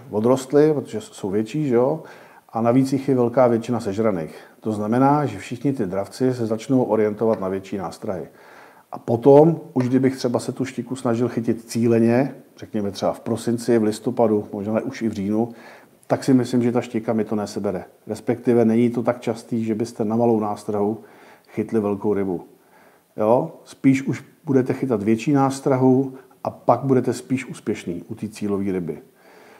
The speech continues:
Platí to i naopak, když si představím jednu situaci, kdy si jsem zkoušel chytat štiky na jezeru Radnice, to je taková soukromá voda,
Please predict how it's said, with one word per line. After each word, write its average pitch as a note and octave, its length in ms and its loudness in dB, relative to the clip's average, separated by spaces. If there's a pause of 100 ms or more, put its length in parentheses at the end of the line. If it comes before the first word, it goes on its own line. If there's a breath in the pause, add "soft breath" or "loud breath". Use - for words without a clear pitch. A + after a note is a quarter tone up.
(680 soft breath)
Platí B2 240 4
to E3+ 160 6
i F3+ 80 10
naopak, B2 720 6 (1120)
když A#2+ 460 0
si C#3+ 220 8
představím C3+ 680 4
jednu C3 240 6
situaci, C3+ 560 2
kdy B2 180 4
si B2 120 -8
jsem C3 460 6 (240)
zkoušel B2+ 540 0
chytat C3+ 460 2 (340 loud breath)
štiky C#3 540 2
na B2 300 6
jezeru B2 340 6
Radnice, B2+ 600 6 (100)
to A#2 80 -2
je A2 80 0
taková A2+ 220 0
soukromá B2 480 2
voda, A#2 380 8